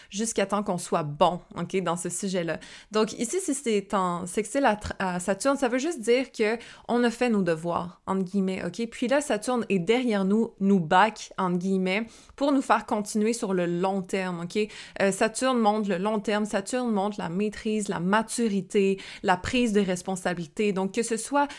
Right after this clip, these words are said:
ici en sextile à la Lune, c'est bien, OK ? Je, j'adore voir cette énergie-là. C'est comme si ça allait nous soutenir, euh, au courant des prochains mois, au courant de, des prochains jours, semaines, peu importe,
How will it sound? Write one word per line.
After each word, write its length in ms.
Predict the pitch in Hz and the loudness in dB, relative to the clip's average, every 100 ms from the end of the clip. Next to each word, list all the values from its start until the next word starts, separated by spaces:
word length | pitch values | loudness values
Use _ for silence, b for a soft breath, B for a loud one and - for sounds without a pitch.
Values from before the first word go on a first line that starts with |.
| B | B
ici 340 | - 196 - 262 | -6 -4 -2 0
en 120 | 196 190 | 0 0
sextile 560 | - 247 - 269 254 | 0 -2 -2 -2 2
à 80 | 190 | 2
la 120 | 180 | 2
Lune, 320 | 175 214 226 226 B | 0 2 0 -2 B
c'est 260 | - - 214 | -4 0 2
bien, 300 | 180 190 190 185 | 2 0 -2 -8
OK ? 80 | 175 202 | -4 -2
Je, 260 | 190 185 175 | 0 -2 -2
j'adore 460 | 165 185 190 208 | 2 2 4 4
voir 180 | 190 180 | 4 2
cette 180 | 202 190 | 0 -4
énergie-là. 540 | 190 185 180 185 208 | -4 -4 -2 0 0
C'est 140 | 208 208 | -2 -4
comme 120 | 240 | -4
si 100 | 240 | -4
ça 140 | 233 190 | 0 0
allait 180 | 208 | 2
nous 140 | 202 185 | 2 0
soutenir, 840 | - - 247 - 226 220 202 180 180 B B | -2 -2 -4 0 2 2 0 -4 -10 B B
euh, 140 | 185 185 | 2 4
au 120 | 196 | 2
courant 300 | 190 220 208 | 2 4 4
des 120 | 214 | 4
prochains 460 | 190 - 185 208 185 | 2 -2 0 0 2
mois, 360 | 180 196 202 202 | 4 6 6 6
au 80 | |
courant 280 | 185 185 190 | 2 -2 -2
de, 260 | 185 170 147 | 2 2 0
des 180 | 165 170 | -2 -4
prochains 600 | - 180 190 175 165 160 | -2 -2 -2 -2 -2 -4
jours, 320 | 160 180 180 | -2 -2 -2
semaines, 320 | 180 175 185 | -4 -4 -4
peu 100 | 180 | -4
importe, 400 | 170 151 196 202 | -6 0 0 0